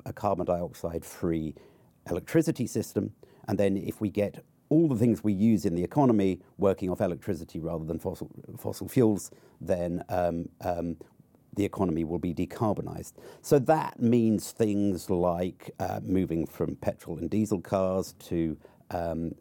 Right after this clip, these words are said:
um, electric cars. It,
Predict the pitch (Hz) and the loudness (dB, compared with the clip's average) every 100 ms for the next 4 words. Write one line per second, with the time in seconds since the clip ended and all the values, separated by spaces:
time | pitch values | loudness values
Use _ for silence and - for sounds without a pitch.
0 | - 87 85 - _ _ - 90 92 - | -10 -10 -10 -14 _ _ -6 -4 -4 -6
1 | 107 - 117 123 117 - - - - _ | -8 -2 2 4 2 0 -12 -20 -20 _
2 | - 117 | -6 -6